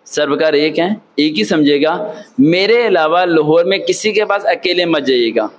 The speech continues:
ये मैं आपके बाबा हैं उन्हें भी समझा रहा हूँ। यहाँ पर अभी ये जो लड़की बैठी है अकेली आई हुई है जफरबाद से, तो आ, मेरे पास माँ बाप अपनी बेटी को अकेला भेज देते हैं दूसरे शहरों से,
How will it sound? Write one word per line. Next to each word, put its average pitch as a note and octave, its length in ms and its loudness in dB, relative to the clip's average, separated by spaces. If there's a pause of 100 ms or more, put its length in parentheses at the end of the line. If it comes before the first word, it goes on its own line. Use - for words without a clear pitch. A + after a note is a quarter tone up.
(120)
ये D#3 80 2
मैं E3 140 -2
आपके D3+ 260 -2
बाबा D3+ 260 0
हैं F3+ 100 -2
उन्हें F#3+ 200 0
भी G3 60 2
समझा C#3+ 320 2
रहा A#2 100 0
हूँ। A2 100 -8 (800)
यहाँ E3+ 220 0
पर G3 200 0 (220)
अभी D#3+ 120 0
ये F3+ 140 2
जो F3+ 120 2
लड़की E3 240 -2
बैठी E3+ 240 0
है E3+ 100 0
अकेली D#3+ 260 -2
आई D#3 140 2
हुई D#3 80 2
है D#3+ 60 0
जफरबाद C#3 400 0
से, D3+ 120 -8 (520)
तो G#3 80 2
आ, E3+ 380 0 (440)
मेरे F3 320 2
पास G#3+ 420 0
माँ D#3+ 180 2
बाप G3+ 320 -2
अपनी F3+ 200 0
बेटी E3 300 -2
को F#3+ 100 0
अकेला A3 480 0
भेज F#3 180 0
देते E3 240 -2
हैं A#3 180 -2 (460)
दूसरे G#3 300 0
शहरों C#3+ 240 0
से, A#2 180 -2